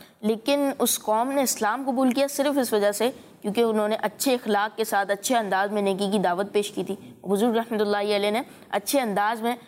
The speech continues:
ان کو نیکی کی دعوت پیش کی اور برائیوں سے منع کیا۔ تو اگر راشد بھائی کسی کو نیکی کی دعوت پیش کریں تو اس کی شرارتیں بھی ہمیں برداشت کرنی چاہیے۔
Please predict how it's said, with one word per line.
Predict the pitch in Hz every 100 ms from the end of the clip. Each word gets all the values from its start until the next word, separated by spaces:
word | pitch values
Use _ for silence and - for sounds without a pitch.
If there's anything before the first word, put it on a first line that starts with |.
| -
ان | 202 208
کو |
نیکی | 226 202 208
کی | 220
دعوت | 180 180 202 214
پیش | 214 -
کی | 226 - - -
اور | 202
برائیوں | 185 202 202 240
سے | 262 254
منع | 240 196 208 202
کیا۔ | 170 170 - - -
تو | - 233
اگر | 226 254 254 240
راشد | 214 208
بھائی | 226 262 254
کسی | 226 254
کو | 254
نیکی | 214 208 233
کی | 247
دعوت | 196 190 226
پیش | 208 202
کریں | 196 180 185 - - -
تو | 233
اس | 233
کی | 277
شرارتیں | 262 202 202 208 262
بھی | 254 226
ہمیں | 214 254 - -
برداشت | 202 208 214 220
کرنی | 196 185
چاہیے۔ | 185 160